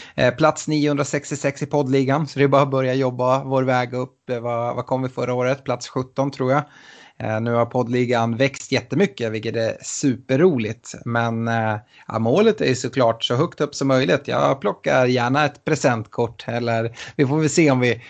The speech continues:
vi låter det gå till, gå till tvåan, Stefan.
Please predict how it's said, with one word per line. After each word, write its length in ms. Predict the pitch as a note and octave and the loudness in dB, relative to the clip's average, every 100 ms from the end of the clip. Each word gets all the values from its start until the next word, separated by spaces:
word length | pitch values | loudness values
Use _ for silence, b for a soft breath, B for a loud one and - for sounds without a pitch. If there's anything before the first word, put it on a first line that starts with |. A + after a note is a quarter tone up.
| B | B
vi 100 | C#3 | 2
låter 320 | C3 B2+ B2+ | 4 4 2
det 60 | B2 | -2
gå 260 | B2+ B2+ A#2+ | 2 2 2
till, 240 | B2+ A2 | -2 -4
gå 400 | E3 C3+ D#3+ D3 | -8 -10 -2 0
till 120 | C3 B2+ | 0 -4
tvåan, 360 | C3 C3 C3 | 0 2 2
Stefan. 480 | B2+ A2+ - A2+ | 0 -6 -4 -4